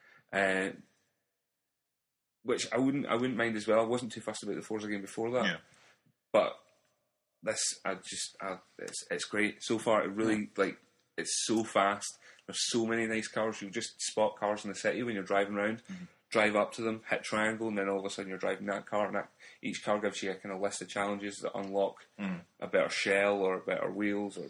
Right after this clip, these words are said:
Speaker 1: better,
Speaker 2: Yeah.
Speaker 1: you know, uh, and you will just get spotted by the police when you're just fa-, you can just fanny about within this map
Speaker 2: Mm-hmm.
Speaker 1: for so long,
Speaker 2: Yeah.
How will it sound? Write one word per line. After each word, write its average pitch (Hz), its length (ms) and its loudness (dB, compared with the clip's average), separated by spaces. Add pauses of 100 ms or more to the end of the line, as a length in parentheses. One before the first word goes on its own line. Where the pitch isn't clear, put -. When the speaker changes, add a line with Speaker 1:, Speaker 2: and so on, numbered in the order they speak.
Speaker 1:
better, - 380 -6 (100)
Speaker 2:
Yeah. 139 160 -4
Speaker 1:
you 95 60 -6
know, 95 160 -10 (360)
uh, 95 440 4
and 98 180 -2
you 98 80 -4
will 92 160 0
just - 180 -10
get - 120 -8
spotted - 340 0
by 92 80 0
the 92 80 -4
police 127 340 -2
when 107 80 -4
you're 95 120 -2
just 95 180 -8 (580)
fa-, 110 240 0
you 107 180 -6
can 110 320 -4
just - 260 -6 (180)
fanny 104 340 0
about 101 300 2 (160)
within 98 360 -2
this 101 180 -4
map 104 340 2
Speaker 2:
Mm-hmm. 104 220 -2 (360)
Speaker 1:
for 113 140 -8
so - 240 0
long, 110 440 4 (180)
Speaker 2:
Yeah. 104 280 2